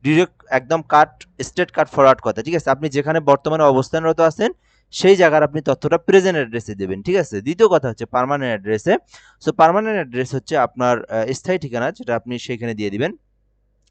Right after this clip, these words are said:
তো আপনি basically, আহ, আপনি যদি স্বামীর বা-, স্বামীর বাড়ি থেকে থাকেন, আপনি স্বামীর বাড়ির ঠিকানাটা প্রেজেন্ট অ্যাড্রেস দিতে পারেন। আহ, আর হচ্ছে বাবার বাড়ির ঠিকানাটা আপনি পার্মানেন্ট, পার্মানেন্ট অ্যাড্রেস দিতে পারেন, ঠিক আছে? আর হচ্ছে, আহ, এটা এখানে আপনি এই দুইটা দুই জায়গায় দিবেন। আমি আবারও বলতেছি, পার্মানেন্ট অ্যাড্রেস আপনার বাবার বাড়ির ঠিকানা দিতে পারেন, প্রেজেন্ট অ্যাড্রেস আপনার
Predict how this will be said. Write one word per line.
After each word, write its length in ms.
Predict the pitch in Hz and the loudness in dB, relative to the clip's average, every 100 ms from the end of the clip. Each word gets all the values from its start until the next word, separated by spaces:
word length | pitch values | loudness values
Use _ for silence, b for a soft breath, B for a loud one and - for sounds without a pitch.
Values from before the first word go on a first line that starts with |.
| - | -2
তো 80 | 139 | 0
আপনি 200 | 131 143 | 0 -2
basically, 500 | 135 143 143 139 139 | -4 -4 -6 -6 -8
আহ, 420 | _ _ _ 117 | _ _ _ -2
আপনি 320 | 120 120 139 | 0 0 -2
যদি 200 | 135 139 | -6 -6
স্বামীর 340 | - 131 135 | -6 -4 -2
বা-, 260 | 135 131 131 | 0 0 0
স্বামীর 280 | 139 135 139 | -4 -4 -2
বাড়ি 120 | 143 | -2
থেকে 220 | - 160 | -2 -4
থাকেন, 220 | 165 185 | -2 -2
আপনি 160 | 185 175 | -6 -6
স্বামীর 240 | - 180 | -4 -4
বাড়ির 160 | 170 175 | -2 -4
ঠিকানাটা 340 | - 170 160 | -4 -4 -4
প্রেজেন্ট 320 | 156 151 147 151 | -4 -6 -6 -6
অ্যাড্রেস 320 | 147 143 135 | -6 -6 -6
দিতে 180 | 131 131 | -4 -2
পারেন। 240 | 127 123 - _ _ _ | -2 -2 -10 _ _ _
আহ, 320 | 117 120 120 | -4 -2 0
আর 80 | 147 | 0
হচ্ছে 160 | 147 151 | 0 2
বাবার 260 | 147 156 | 4 4
বাড়ির 200 | 156 160 156 | 4 2 0
ঠিকানাটা 340 | 143 147 147 | -4 -2 -2
আপনি 220 | 151 139 | -4 -4
পার্মানেন্ট, 600 | 143 135 127 127 127 117 - - | -2 -2 0 -2 -4 -6 -12 -2
পার্মানেন্ট 480 | 123 123 131 143 143 | 0 0 -2 -4 -4
অ্যাড্রেস 420 | 131 127 190 220 | -6 -4 -6 -6
দিতে 200 | 120 110 | -8 -6
পারেন, 240 | 95 95 | -6 -6
ঠিক 140 | 107 180 | -6 -4
আছে? 220 | 147 107 | -4 -2
আর 160 | 113 131 | -2 -2
হচ্ছে, 300 | - 190 240 _ _ _ | -2 -2 -2 _ _ _
আহ, 280 | 110 113 113 | -2 0 0
এটা 180 | 156 165 | 0 0
এখানে 260 | 160 151 156 | 0 0 -2
আপনি 180 | 139 | 0
এই 220 | 143 135 131 | -2 -2 -2
দুইটা 220 | 135 139 | 0 0
দুই 120 | 127 | 0
জায়গায় 220 | 117 113 | 0 -2
দিবেন। 220 | 101 92 | -2 -6
আমি 200 | 98 135 | -6 -4
আবারও 220 | 147 151 170 | 0 2 4
বলতেছি, 380 | 175 170 165 | 2 0 -6
পার্মানেন্ট 320 | 190 143 151 170 | -2 0 0 -4
অ্যাড্রেস 260 | 160 170 | -6 -6
আপনার 160 | 165 160 | -6 0
বাবার 280 | 147 151 151 | 2 2 2
বাড়ির 160 | 156 | 0
ঠিকানা 260 | 160 165 170 | -2 -4 -4
দিতে 180 | 165 180 | -4 -4
পারেন, 160 | 196 | -4
প্রেজেন্ট 360 | 175 151 147 151 | -4 -4 -2 -4
অ্যাড্রেস 300 | 143 139 147 | -6 -8 -8
আপনার 240 | 147 196 | -4 -4